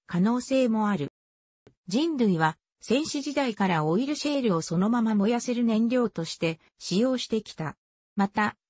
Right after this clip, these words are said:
鉄器時代のイギリスでは、オイルシェールを研磨して、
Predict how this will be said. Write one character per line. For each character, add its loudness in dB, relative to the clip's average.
鉄 0
器 0
時 -2
代 2
の 2
イ 2
ギ 2
リ 0
ス -4
で 2
は、 0
オ 2
イ 2
ル -2
シ -4
ェ 2
ー -4
ル 2
を -4
研 2
磨 4
し -8
て、 -2